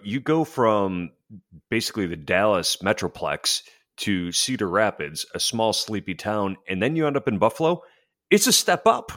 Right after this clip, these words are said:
Like, you're going to be far more entertained by Buffalo than you are Cedar Rapids. And I'm sure that was a great thing, because we were talking about how Marshawn Lynch was bored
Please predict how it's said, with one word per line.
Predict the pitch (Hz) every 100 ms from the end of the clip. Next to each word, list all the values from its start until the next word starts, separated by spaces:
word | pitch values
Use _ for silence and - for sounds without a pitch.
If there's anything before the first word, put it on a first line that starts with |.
| - _ _ _ _
Like, | - 131 131
you're | 180
going | 214 214 196
to |
be | 165
far | 147 156 160
more | 160 160 131
entertained | 143 143 127 131 95 87 80
by | 104 95
Buffalo | 90 123 107 90
than | 90 90
you | 98
are | 87
Cedar | - 127 92
Rapids. | 87 98 90 - - - - _ _ _
And | 117 117 113 113 -
I'm | 113 104
sure | - - 156 165 127 87
that | 123 117
was | 95
a |
great | 101 123 -
thing, | 135
because | 113 104 98
we | 101
were |
talking | - 117 -
about | 107 104 98
how | 95
Marshawn | 85 95 - 80 107
Lynch | 208 127 143 - - _ _ _ _ _ -
was | 147
bored | 147 247 240 71